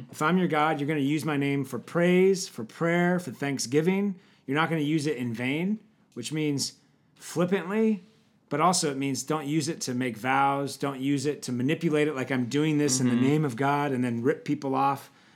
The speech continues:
Speaker 1: Like, that's a big deal.
Speaker 2: Mm-hmm.
Speaker 1: Just like you wouldn't manipulate, you know, your wife's name or, or use it as a sham. The sabbatical rhythm of life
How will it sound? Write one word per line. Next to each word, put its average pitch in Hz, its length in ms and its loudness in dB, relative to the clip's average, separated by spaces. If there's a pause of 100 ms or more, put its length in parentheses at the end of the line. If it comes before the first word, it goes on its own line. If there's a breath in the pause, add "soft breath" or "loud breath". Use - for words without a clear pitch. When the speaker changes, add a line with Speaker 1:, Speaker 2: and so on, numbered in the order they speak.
(220 soft breath)
Speaker 1:
Like, 120 220 -10 (180)
that's 156 180 -2
a 165 60 -2
big 143 200 -2
deal. 170 400 0 (140)
Speaker 2:
Mm-hmm. 101 360 -6 (100)
Speaker 1:
Just - 180 -4
like 139 100 0
you 147 120 0
wouldn't 143 160 0
manipulate, 135 640 0 (420)
you 143 100 -8
know, 117 140 -6
your 117 180 -6
wife's 131 400 0
name 120 400 -2
or, 113 260 -6 (140)
or 110 260 -8 (260)
use 127 340 -2
it 123 100 -2
as 117 280 -8
a 110 180 -6
sham. 123 600 -2 (1200 soft breath)
The 131 80 -4
sabbatical 156 800 2
rhythm 143 380 2
of 120 140 -4
life 147 560 -2